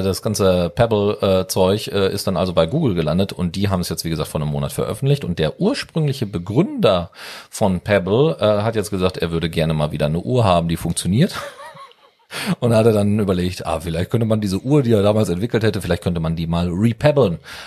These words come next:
Also tatsächlich ist das auch deren Plattform oder deren, deren Webseite Repebble, äh, wo sie ankündigen, dass es Pebble in seiner ursprünglichen Form mit entsprechender Hardware-Spezifikation, also verbesserter Hardware-Spezifikation, wenn auch nicht super krass,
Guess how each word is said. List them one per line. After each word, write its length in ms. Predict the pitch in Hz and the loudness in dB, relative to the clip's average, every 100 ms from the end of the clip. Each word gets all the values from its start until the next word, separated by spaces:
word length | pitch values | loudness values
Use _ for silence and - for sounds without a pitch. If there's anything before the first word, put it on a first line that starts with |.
| - | -2
Also 160 | 95 90 | 0 2
tatsächlich 380 | 92 98 90 87 | 2 2 0 -2
ist 140 | 87 | -2
das 120 | 87 | 0
auch 100 | 73 | 2
deren 260 | 82 76 76 | 0 -2 -2
Plattform 560 | - 76 - 78 80 | 0 -2 0 0 2
oder 160 | - 73 | 0 -2
deren, 360 | 73 71 65 67 | 0 -2 -4 -4
deren 240 | 69 69 | -2 0
Webseite 440 | 78 - 73 71 | 0 2 0 0
Repebble, 500 | 69 73 - 73 69 - - - _ - | -4 -4 -4 -2 -4 -6 -18 -20 _ 2
äh, 180 | 78 71 | 2 2
wo 220 | 76 76 | -2 -2
sie 280 | 73 78 80 | -2 -2 0
ankündigen, 640 | 90 123 147 143 156 170 | 2 2 2 2 2 2
dass 180 | 92 80 | 4 2
es 180 | 110 - | 0 -2
Pebble 500 | - 80 78 127 117 | -2 -2 2 2 2
in 160 | - 92 | 0 2
seiner 260 | 85 76 | 2 0
ursprünglichen 440 | 65 78 78 76 71 | -4 -6 -6 -6 -6
Form 340 | - 78 117 | 0 2 2
mit 200 | 82 76 | -2 -6
entsprechender 720 | - 53 73 - 78 - 60 | -6 -10 -10 -6 -6 -6 -4
Hardware-Spezifikation, 1300 | 76 76 - 92 90 90 90 98 90 90 90 - 104 117 | -2 -2 2 4 4 4 -2 -4 -4 -2 -2 0 0 0
also 160 | 78 | -4
verbesserter 540 | - 139 135 107 101 92 | -4 -4 -2 0 2 2
Hardware-Spezifikation, 1080 | 104 - 98 98 - 101 104 107 120 113 | 0 0 -2 -4 -6 -4 -2 -2 0 0
wenn 140 | 80 69 | -2 -6
auch 160 | - | -6
nicht 120 | 147 | -8
super 200 | - - - | -8 -6 -4
krass, 360 | - 123 - | 0 -2 -2